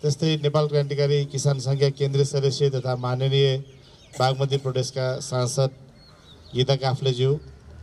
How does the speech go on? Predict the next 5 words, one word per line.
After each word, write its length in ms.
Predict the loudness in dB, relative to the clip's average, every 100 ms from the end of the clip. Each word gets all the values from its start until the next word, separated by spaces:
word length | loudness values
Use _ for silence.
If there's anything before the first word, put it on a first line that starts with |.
| -18 -14 -14 -4
र 360 | 2 2 2 -2 -16 -20 -20 -20 -20 -20 -4 2
मञ्चमा 340 | 2 2 0
आसीन 340 | 0 -2 -2 -4 -10 -16 -4
घाइते 340 | -2 2 6
योद्धाहरू 540 | 4 4 2 4 2